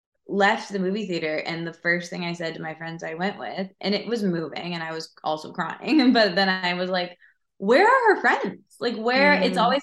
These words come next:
Speaker 1: my reaction. And I think what it really brought up in me, I was like, "Oh shit, like, have I not prioritized the correct thing in my life?" Because at the end of the day, like, family is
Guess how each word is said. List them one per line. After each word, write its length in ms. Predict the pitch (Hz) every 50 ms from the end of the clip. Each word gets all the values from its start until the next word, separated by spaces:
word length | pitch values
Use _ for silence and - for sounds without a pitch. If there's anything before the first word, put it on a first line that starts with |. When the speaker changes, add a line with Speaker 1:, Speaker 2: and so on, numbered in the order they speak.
| - 247 226
Speaker 1:
my 80 | 220
reaction. 640 | 220 208 190 170 160 175 202 - - 311 311 320 311
And 380 | - - 196 208 202 202 196 190 - _ _ _ _ _ _
I 80 | - 226
think 240 | - 233 240 247 247
what 100 | 254 226
it 100 | 202 -
really 200 | 208 214 208 202
brought 220 | 190 190 185 180 190
up 160 | 226 - -
in 100 | 233 208
me, 140 | 190 185 180
I 200 | 175 180 180 180
was 120 | 180 175
like, 120 | 180 185 - 277
"Oh 80 | 262 190
shit, 540 | - - - - 320 381 - - - -
like, 260 | 202 196 185 190 - - _ _ _ _ _ _ _ _ _
have 160 | 214 214 208
I 140 | 220 226 294
not 220 | 359 494 523 494 - -
prioritized 840 | 247 214 202 196 214 240 262 269 - 269 - 127 - 233 214 -
the 140 | - 202 196
correct 420 | 196 - 214 190 175 170 - -
thing 300 | - - 139 147 - 240 247
in 80 | 254
my 120 | 254 262 262
life?" 240 | 269 277 277 285 285 - -
Because 540 | 208 196 214 226 202 196 190 190 180 180 190 - _ _ _ _ _ _ _ _ _
at 140 | - 214 208
the 120 | 254 240
end 180 | 247 277 311 339
of 80 | 370 -
the 80 | 302 226
day, 560 | 185 185 175 185 202 208 190 175 175 156 -
like, 360 | 180 180 175 170 160 - - _ _ _ _ _ _ _ _ _ _ _ _ _ _ _ _ _ _ _ _ _ _ _ _ - 190 - _
family 840 | - 226 214 220 226 240 240 254 254 254 262 254 247 247 247 247 247 247 233 - - - _ _ _ _ _ _ _ _ _ _ _ _ _ _
is 220 | - 220 190 -